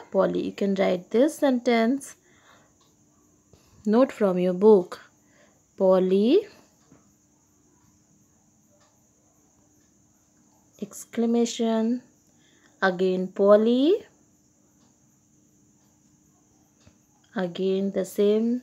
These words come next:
sign. Exclamation. "Come here, Polly." "Come here,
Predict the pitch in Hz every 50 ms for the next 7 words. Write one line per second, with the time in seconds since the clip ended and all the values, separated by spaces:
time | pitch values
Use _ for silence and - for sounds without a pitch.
0 | - - - - - 226 220 214 208 208 208 208 226 240 - _ _ _ _ _
1 | _ _ _ _ _ _ - - 196 - - - - 208 208 202 202 202 202 202
2 | - 208 202 202 202 196 202 - 214 233 254 269 269 233 214 214 233 320 415 415
3 | - 208 180 180 180 175 180 196 - _ _ _ _ _ _ _ _ _ _ _
4 | _ _ _ _ _ _ _ _ _ _ _ _ - 208 190 190 190 190 190 190
5 | 190 208 233 294 349 427 - _ _ _ _ _ _ _ _ _ _ _ _ -
6 | - - - - - _ _ _ _ _ _ 349 359 359 359 _ _ _ _ _
7 | _ _ _ _ _ _ _ _ _ _ _ _ _ _ _ _ _ _ _ _
8 | _ _ _ _ _ _ _ _ - - 202 196 185 185 185 185 185 196 202 220
9 | 285 381